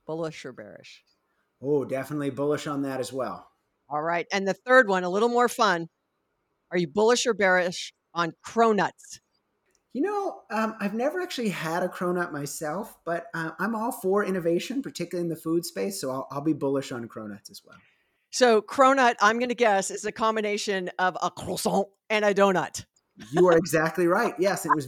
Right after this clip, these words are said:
Speaker 2: very popular around, I think, a decade ago or, or something like that. And recently, I think it's the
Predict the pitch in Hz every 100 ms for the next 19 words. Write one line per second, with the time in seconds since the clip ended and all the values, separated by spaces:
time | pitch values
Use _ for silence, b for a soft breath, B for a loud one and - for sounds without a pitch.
0 | 127 196 226 254 185 226 226 214 151 139
1 | - B B - 151 156 156 151 - 139
2 | - 196 180 220 240 170 127 123 117 117
3 | 135 131 151 139 139 120 110 117 110 113
4 | 139 160 180 156 139 127 123 135 127 -
5 | 123 117